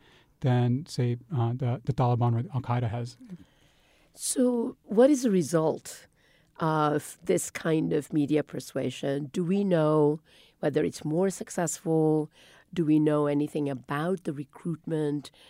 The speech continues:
Speaker 2: that actually results from this?
Speaker 1: Yeah, so the book looks at the Islamic State over time, uh, right from when it starts in,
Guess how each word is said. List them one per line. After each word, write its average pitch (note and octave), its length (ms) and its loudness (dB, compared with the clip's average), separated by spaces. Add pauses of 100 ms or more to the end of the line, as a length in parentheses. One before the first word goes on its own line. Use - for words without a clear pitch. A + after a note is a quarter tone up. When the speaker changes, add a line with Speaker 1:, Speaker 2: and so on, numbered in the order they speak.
(180)
Speaker 2:
that C3+ 340 -4 (100)
actually D3 840 -6 (340)
results D#3 880 -2
from C3+ 300 -4
this? - 320 -8
Speaker 1:
Yeah, C#3+ 200 6
so G3 160 0
the F#3 80 4
book B3 260 0
looks - 240 -2
at F3 160 0
the D#3+ 80 0
Islamic C#3 420 4
State B2+ 200 2
over B2 180 0
time, B2+ 500 0 (220)
uh, B2+ 220 4
right B2+ 260 0
from C3 220 2
when C3 120 4
it B2 80 0
starts - 540 -2
in, B2+ 580 2